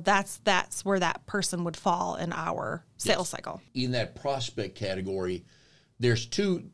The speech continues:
Speaker 2: there's a number of groups of people, but there's two groups of people, people that can do business with us. They would, they could benefit from coaching.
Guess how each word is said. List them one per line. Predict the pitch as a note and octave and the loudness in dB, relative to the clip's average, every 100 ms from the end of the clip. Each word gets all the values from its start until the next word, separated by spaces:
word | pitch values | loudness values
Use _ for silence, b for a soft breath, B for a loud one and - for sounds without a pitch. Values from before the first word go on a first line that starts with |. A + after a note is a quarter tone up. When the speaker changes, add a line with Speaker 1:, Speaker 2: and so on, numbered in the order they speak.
| _ _ - | _ _ -6
Speaker 2:
there's | C3+ A#2+ A2+ | 2 2 4
a | |
number | A2+ G#2+ | 4 2
of | G2 | 2
groups | F#2 D#2+ | -2 -4
of | F2 | -4
people, | G#2 F#2 F#2 | -4 -2 -2
but | F#2+ | -2
there's | F#2+ F#2 | -4 -2
two | - D#3 | 0 2
groups | C#3+ A#2 | 2 0
of | - | -2
people, | A#2+ G#2 F#2 | 0 0 -2
people | - B2+ A#2+ G#2+ | 0 0 0 -2
that | F#2+ E2 - | -2 -6 -12
can | - - D#3 G3 F#3+ C#3 | -12 -6 -4 -2 0 2
do | A2 | 2
business | F2 F#2+ F#2 F#2 E2+ | 0 -2 -2 -6 -6
with | E2+ C#2+ | -6 -6
us. | A#1+ A#1 F2+ - - b b b - | -6 -8 -10 -10 -12 b b b -4
They | A2 G#2+ | 0 2
would, | G2 A2 F#2 - | 4 4 4 2
they | A2+ A2 | 2 0
could | - - F#3+ F3 A2+ | -6 0 6 6 6
benefit | A2+ G#2 A2+ F#2+ | 0 0 -2 -2
from | F2+ E2 | -4 -2
coaching. | C3+ D3+ A#2+ G2 | 0 0 0 -6